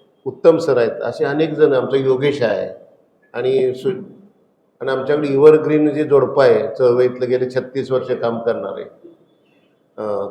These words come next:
ते मुंडे मॅडम आणि मुंडे सर. खरं तर या दोघांच्यामुळं कपलनं काम करणं चळवळीमध्ये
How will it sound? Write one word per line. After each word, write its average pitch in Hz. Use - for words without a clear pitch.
ते 127
मुंडे 123
मॅडम 127
आणि 127
मुंडे 113
सर. 90
खरं 135
तर 156
या 160
दोघांच्यामुळं 165
कपलनं 196
काम 185
करणं 151
चळवळीमध्ये 135